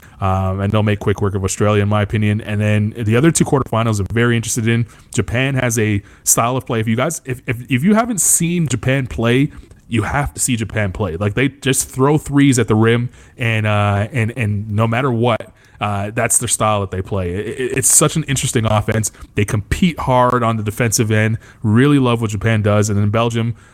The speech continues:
um, my, my sleeper team, uh, they've just been kind of, you know, rolling along here <laughs> in these Olympic Games. Uh, you know, Emma Messiman, one of the best players in the world, uh, really kind of showcasing her skill and her talent,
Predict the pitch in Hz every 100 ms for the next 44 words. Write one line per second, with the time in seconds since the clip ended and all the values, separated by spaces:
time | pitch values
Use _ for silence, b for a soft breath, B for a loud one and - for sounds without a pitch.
0 | B 98 95 92 95 104 107 107 104 -
1 | 131 123 104 113 101 98 104 98 95 95
2 | 110 107 110 110 110 104 98 113 110 95
3 | 98 - - 95 87 - 92 92 120 131
4 | 127 131 165 117 98 - B - 117 110
5 | 117 110 101 - 104 101 95 - B B
6 | 101 101 98 98 98 98 107 113 113 110
7 | 113 110 107 104 107 104 - 107 104 101
8 | 98 123 127 127 127 B B - 101 98
9 | 101 117 120 117 - 117 110 - - -
10 | 110 120 - 110 107 113 - 120 107 113
11 | - 117 117 117